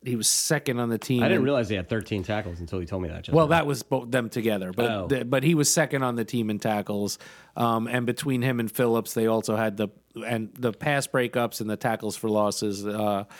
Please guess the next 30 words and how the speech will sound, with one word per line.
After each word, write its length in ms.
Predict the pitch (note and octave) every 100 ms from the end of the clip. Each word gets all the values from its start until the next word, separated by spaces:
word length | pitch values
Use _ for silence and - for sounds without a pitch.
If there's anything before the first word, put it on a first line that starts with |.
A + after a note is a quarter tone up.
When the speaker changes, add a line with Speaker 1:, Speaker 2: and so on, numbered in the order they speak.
| - - - - _
Speaker 1:
they, 140 | A#2+
Speaker 2:
I 60 | B2
Speaker 1:
they 60 | D#3+
Speaker 2:
mean, 80 | D3
Phillips 280 | A3+ A3+
is 40 | -
a 40 |
Speaker 1:
propelled 120 | G#2+ F#2+
me. 60 |
Speaker 2:
monster. 400 | F2 F#2 - F2
Like, 220 | A#2+ C#3+
it's, 100 | D3
Speaker 1:
Yeah. 140 | A#2+ F#2+
Speaker 2:
it's 180 | E3 -
so 360 | - - F#3+
weird, 640 | F#3 D3 G2+ A2+ C#3 D3 B2+
like, 180 | A#2 G#2
when 100 | A2
you 100 | G#2
watch 460 | F2+ F#2+ A#2+ - -
them 180 | A2+
play 460 | - G2+ G2+ G#2+ A#2+
and 180 | G#2+ F#2+
how 360 | - G#2 G#2+
well 580 | G#2+ F#2 G2 F#2 G#2 A#2
Phillips 400 | - A2+ A#2+ A2+
has 100 | B2
played 300 | - A#2+ B2+
all 100 | C3
year. 380 | C#3 C#3+ D#3 E3